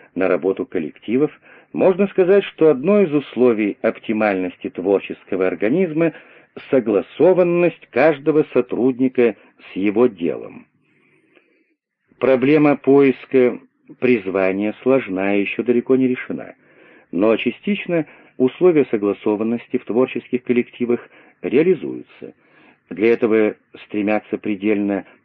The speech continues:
разделять обязанности сотрудников — ограждать высококвалифицированных специалистов от выполнения задач,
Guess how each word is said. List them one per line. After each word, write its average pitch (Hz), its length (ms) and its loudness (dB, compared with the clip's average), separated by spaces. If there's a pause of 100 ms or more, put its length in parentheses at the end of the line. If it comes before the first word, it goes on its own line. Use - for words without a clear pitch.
разделять 101 600 -2
обязанности 92 840 -4
сотрудников — 123 720 -6 (560)
ограждать 123 720 0 (300)
высококвалифицированных 110 1500 -2
специалистов 127 720 -4 (460)
от 104 220 -2
выполнения 110 560 -2
задач, 98 520 -2